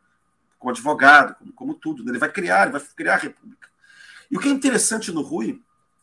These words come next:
é que ele vai ficando cada vez mais progressista, né? Porque a República, ela vai adotar aquilo que a gente, aquilo que você tangenciou falando aí, que é o seguinte: quando o novo liberalismo nasce,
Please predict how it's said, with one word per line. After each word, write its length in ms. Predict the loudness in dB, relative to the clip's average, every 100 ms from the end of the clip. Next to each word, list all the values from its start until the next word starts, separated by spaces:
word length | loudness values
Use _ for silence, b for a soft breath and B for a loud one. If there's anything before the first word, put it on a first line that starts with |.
| _ _ -8
é 60 | -6
que 100 | -4
ele 100 | -2
vai 120 | -2
ficando 280 | -2 -4 -4
cada 180 | -2 0
vez 140 | -2
mais 140 | -2 -4
progressista, 800 | -4 -2 -2 -4 -4 -8 -12 _ _ -20 -20 _ _ _ _ _ _ _ _ _ _ _ _ _
né? 140 | -6 -4
Porque 200 | 0 0
a 40 |
República, 720 | 2 -2 -2 -4 -4 -6 -6 -4
ela 160 | -2 0
vai 160 | 2
adotar 720 | 0 -2 -4 2 4 2 -2 -20 _ _ _ _ _ _ -20 -20 _
aquilo 260 | 0 2 0
que 80 | -4
a 40 |
gente, 300 | -4 -6 -10
aquilo 300 | -10 -12 -8
que 40 | -6
você 100 | -2
tangenciou 600 | -2 -4 -6 -8 -8 -6
falando 380 | -6 -6 -6
aí, 280 | -8 -8 -10 _ b b b b _
que 60 | -6
é 40 |
o 40 | -4
seguinte: 360 | -2 -4 -6
quando 160 | -6 -6
o 80 | -4
novo 220 | -4 -4
liberalismo 640 | -4 0 2 2 0 -2
nasce, 600 | 2 4 4 2 -8 -14